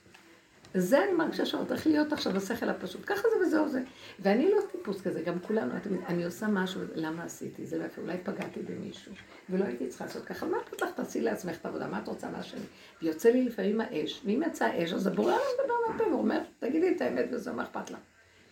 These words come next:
בלי חשבונאות, בלי זה, בלי ביקורת.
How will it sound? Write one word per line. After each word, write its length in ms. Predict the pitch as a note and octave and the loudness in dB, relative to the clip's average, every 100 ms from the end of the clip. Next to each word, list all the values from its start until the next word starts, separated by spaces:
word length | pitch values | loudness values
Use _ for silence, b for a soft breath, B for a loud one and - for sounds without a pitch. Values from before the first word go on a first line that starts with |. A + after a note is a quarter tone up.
| b - | b -12
בלי 220 | F#3 B3+ - | 0 0 0
חשבונאות, 640 | C#4+ - A3 G#3+ G#3 F3 | -6 -2 -2 0 -2 -2
בלי 220 | G#3 B3+ | -2 -2
זה, 180 | G#3+ G#3 F#3+ | -2 -4 0
בלי 140 | G#3+ | 0
ביקורת. 640 | B3 B3 - B3 - G3 | 0 -4 -6 -4 0 0